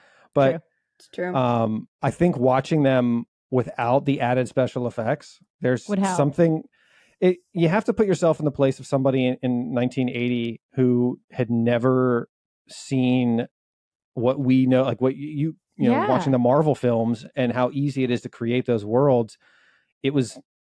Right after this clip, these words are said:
Speaker 1: I think a lot of the love and the passion people have for it is tied to the fact that th-, it's the first time they ever saw that come
Speaker 2: Yeah.
Speaker 1: to life
Speaker 3: Yeah.
Speaker 1: in that
Speaker 2: Oh,
Speaker 1: way.
Speaker 2: I lo-,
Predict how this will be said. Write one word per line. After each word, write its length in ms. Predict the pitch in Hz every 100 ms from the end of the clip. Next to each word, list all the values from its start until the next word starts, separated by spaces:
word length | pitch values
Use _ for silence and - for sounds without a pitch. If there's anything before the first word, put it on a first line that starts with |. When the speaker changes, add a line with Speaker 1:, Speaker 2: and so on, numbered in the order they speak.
| _ _ _ _ _ _ _ _ _ -
Speaker 1:
I 40 |
think 160 | 180 147
a 40 |
lot 280 | 127 123 143
of 100 | 131
the 100 | 123
love 300 | 117 117 127
and 100 | 131
the 40 | 120
passion 400 | - 117 - 120
people 260 | 123 117
have 260 | 107 113 120
for 240 | - 120
it 60 | 110
is 120 | 107
tied 500 | - - 123 123 120
to 180 | - 120
the 60 | 113
fact 260 | 113 107
that 120 | - -
th-, 140 | 147 -
it's 200 | 147 -
the 80 | -
first 340 | - 127 - -
time 320 | 120 120 113
they 160 | 107 -
ever 200 | 117 113
saw 320 | - 104 101
that 260 | - 50 - _ _ -
come 160 | -
Speaker 2:
Yeah. 160 | 247 240
Speaker 1:
to 60 | 196
life 220 | 214 -
Speaker 3:
Yeah. 160 | - - _ _ _ _ _
Speaker 1:
in 120 | 120
that 200 | 110 110 233
Speaker 2:
Oh, 240 | 339 330
Speaker 1:
way. 80 | -
Speaker 2:
I 240 | 247 339 415
lo-, 140 | 247